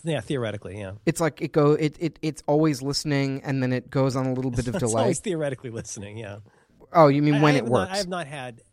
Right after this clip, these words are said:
Speaker 1: excellent, yeah, no, I'm sorry, I take your point, though. Yes, I do
Speaker 2: Yeah.
Speaker 1: know that. Yeah.
Speaker 2: Yeah, so why couldn't that, I mean, even if it's not perfect, like, why couldn't they do that with the thing? They just
Speaker 1: They
Speaker 2: listen for
Speaker 1: could.
Speaker 2: the word
Speaker 1: They could, but
Speaker 2: dishwasher.
Speaker 1: A-, Apple says that they, it is not even being captured on your phone. It's
Speaker 2: Mm-hmm.
Speaker 1: just basically it's used solely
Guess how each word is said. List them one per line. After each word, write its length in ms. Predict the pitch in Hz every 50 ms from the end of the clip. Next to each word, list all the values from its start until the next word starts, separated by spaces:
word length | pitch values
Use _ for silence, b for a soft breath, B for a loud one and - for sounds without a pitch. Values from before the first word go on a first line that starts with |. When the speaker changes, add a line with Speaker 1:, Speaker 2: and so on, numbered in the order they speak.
| _ _ _ _ _ _ -
Speaker 1:
excellent, 400 | 156 156 - - - 196 180 165
yeah, 80 | 156 156
no, 80 | 160 156
I'm 80 | 160 156
sorry, 180 | - 120 110
I 20 | 110
take 120 | - -
your 80 | - -
point, 200 | - 139 123 -
though. 60 | - 113
Yes, 220 | 143 185 139 -
I 40 | 165
do 120 | 151 143 151
Speaker 2:
Yeah. 120 | 139 113
Speaker 1:
know 60 | 101 98
that. 120 | - - - -
Yeah. 80 | - 285
Speaker 2:
Yeah, 160 | 302 240 175
so 220 | - - 240 226 202
why 260 | 180 196 196 208 220
couldn't 380 | 214 - 226 202 190 185 160
that, 320 | 180 160 151 147 139 - _ _ _ _ _ -
I 60 | 180
mean, 140 | 202 208 226
even 180 | 254 285 269 240
if 100 | 180 180
it's 140 | 165 -
not 140 | 190 160 -
perfect, 420 | - 180 190 - - 120 104 - 131
like, 220 | 120 117 113 -
why 100 | 123 131
couldn't 220 | 131 - 165 160
they 80 | 156 160
do 140 | 160 175 175
that 140 | 185 180 180
with 140 | 180 175
the 140 | - 196 180
thing? 260 | 170 - 226 190 135
They 80 | 123 117
just 120 | 113 120 117
Speaker 1:
They 80 | 120
Speaker 2:
listen 160 | 135 127 180 147
for 40 | 135 190
Speaker 1:
could. 60 | 151
Speaker 2:
the 40 | 147
word 180 | 147 147 135 113
Speaker 1:
They 80 | 302 302
could, 140 | 220 160
but 140 | 113 98 180
Speaker 2:
dishwasher. 200 | 175 170 123 120
Speaker 1:
A-, 80 | 117 190
Apple 160 | 214 - 262
says 360 | 214 - - 226 214 196 165
that 180 | - 180 156 147
they, 160 | 175 170 165
it 180 | 160 160 156 156
is 100 | 143 131
not 220 | 165 170 175 175
even 180 | 175 156 156 151
being 140 | 151 139
captured 420 | 131 - - 143 147 - - 202 185
on 140 | 185 185 196
your 80 | 196
phone. 460 | 175 - 214 208 208 220 240 240 226 156
It's 160 | - 127 127
Speaker 2:
Mm-hmm. 80 | 113 113
Speaker 1:
just 320 | 117 175 156 - - -
basically 380 | 175 170 170 165 - 170 160 151
it's 160 | 131 - -
used 180 | 170 160 -
solely 640 | - - - - 190 185 185 190 185 196 190 185 175